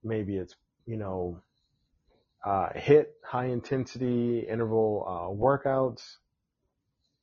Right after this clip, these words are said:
If you enjoy it, it becomes part of your life. So you're less likely to, like, just give up because you hate it. It just, it becomes who you are.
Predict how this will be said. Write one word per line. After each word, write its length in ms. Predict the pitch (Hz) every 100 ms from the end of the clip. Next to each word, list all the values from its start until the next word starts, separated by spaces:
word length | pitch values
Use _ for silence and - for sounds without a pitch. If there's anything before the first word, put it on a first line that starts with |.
| _ _ _ _ _ _
If 180 | 107 -
you 80 | 165
enjoy 380 | 135 110 135 131
it, 100 | -
it 60 | 131
becomes 240 | 147 143
part 200 | - 139
of 20 |
your 140 | 120 101
life. 460 | 110 101 - - - _ _ _ _ _ _ _ -
So 320 | 131 127 120
you're 180 | 117 117
less 240 | 135 131
likely 280 | 123 117 107
to, 160 | 107 98
like, 320 | 95 92 90 - _ - 101
just 260 | 110 95
give 280 | 104 127 101
up 240 | 104 92 - - _ -
because 260 | 101 107 98
you 80 |
hate 300 | 95 117 107
it. 120 | 92 -
It 140 | 110
just, 360 | 107 120 - -
it 160 | 123 104
becomes 340 | - 147 139
who 160 | - 139
you 200 | 120 117
are. 320 | 127 80 -